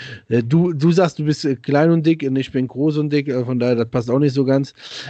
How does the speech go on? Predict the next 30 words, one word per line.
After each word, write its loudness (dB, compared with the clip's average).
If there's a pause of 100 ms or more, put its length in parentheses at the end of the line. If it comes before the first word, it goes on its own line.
(180)
Ähm, 2 (720)
ähm, 0
bei 2
Lederjacken 2
muss -4
es, -10
bin -6
ich -4
der 0
Meinung, 0
ähm, -4
wenn -4
so -4
jemand 2
wie -4
ich -2
braucht, 0
eine, 0
die -2
ein -4
bisschen -2
länger 2
ist, -2
was -2
wie -2
eine 0
Halfbelt -2
oder -6
so, -4
die, -6